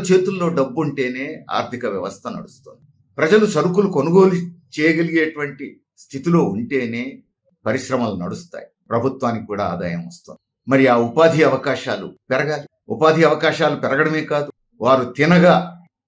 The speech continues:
పారిశ్రామిక సరుకులు కొనుగోలు చేయడానికి అవసరమైనంత మిగులు ఉండాలి. అప్పుడు మాత్రమే పరిశ్రమలు నడుస్తాయి. అంటే వేతనాలు కూడా ఆ స్థాయిలో ఉండాలి, వేతనాలు కూడా ఆ స్థాయిలో ఉండాలి. ఆర్థిక సర్వే రిపోర్ట్ చెప్పింది అదే, నెల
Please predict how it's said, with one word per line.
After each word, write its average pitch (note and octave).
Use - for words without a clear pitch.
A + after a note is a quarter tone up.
పారిశ్రామిక E3
సరుకులు D#3
కొనుగోలు D3+
చేయడానికి C#3+
అవసరమైనంత C#3
మిగులు D3
ఉండాలి. C#3
అప్పుడు D#3
మాత్రమే D3
పరిశ్రమలు A#2
నడుస్తాయి. -
అంటే F3
వేతనాలు F3
కూడా D#3
ఆ -
స్థాయిలో B2
ఉండాలి, G#2+
వేతనాలు D#3
కూడా F#3
ఆ E3+
స్థాయిలో A#2+
ఉండాలి. G2+
ఆర్థిక E3+
సర్వే E3+
రిపోర్ట్ E3
చెప్పింది D#3+
అదే, D#3+
నెల D3